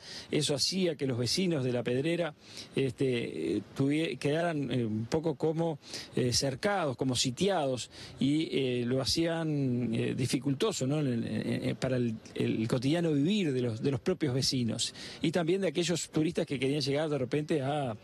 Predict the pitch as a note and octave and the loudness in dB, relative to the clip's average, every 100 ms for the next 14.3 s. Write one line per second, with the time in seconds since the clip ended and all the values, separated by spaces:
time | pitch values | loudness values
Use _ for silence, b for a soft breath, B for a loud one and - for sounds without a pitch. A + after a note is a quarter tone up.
0 | B B B A#2+ A#2 G#2+ B2+ - B2+ E3+ | B B B 0 0 2 0 0 2 2
1 | F#3 E3+ B2 - A#2+ - C3 B2+ A2+ C3+ | 2 0 -2 -2 0 0 0 0 0 -2
2 | C3 D#3 C#3 G#2+ C#3+ D3 D3 C#3 - B | 0 2 0 0 0 0 0 -2 -6 B
3 | B B C#3 C3 D#3+ D3 D3 C3+ B2 - | B B -2 0 2 2 2 2 0 -2
4 | - - B B B B B - F#3 F#3+ | -6 -14 B B B B B 0 2 2
5 | F#3+ - F#3 G3+ G3+ G3+ G3+ G3 A3+ G3+ | 0 -2 2 2 2 0 0 0 0 2
6 | F3+ D#3 - - C#3 C#3 E3+ F3 F3 F#3 | 0 0 -6 0 2 2 0 0 2 0
7 | - F#3+ G#3 E3 F#3 F3+ F#3+ F#3+ - - | 0 0 0 0 0 0 0 -2 -4 -2
8 | C#3 C3+ B2+ B2 B2+ B2+ B2 - F3 E3 | 0 0 0 0 0 -2 -2 0 0 -2
9 | - D#3+ D#3 D3+ - G#3+ A3 F3 D#3+ F3+ | -2 0 0 -2 -2 0 0 0 -2 0
10 | F3 E3 D3 C#3+ C3 F#3+ F3 C3 B2+ B | 0 2 2 2 2 0 0 -2 -4 B
11 | B B - C#3+ C#3+ - C3+ C3 B2+ C3 | B B 0 0 0 0 0 0 0 0
12 | C3 C3 D3 D3+ A#2+ B2+ A#2+ A#2+ A2 - | 0 0 0 0 -2 -2 0 0 -2 0
13 | A#2+ B2 E3 E3 C3+ - D3 - A#2 A2 | 0 2 2 0 0 0 -2 0 -2 -2
14 | A2 G#2+ | -2 -4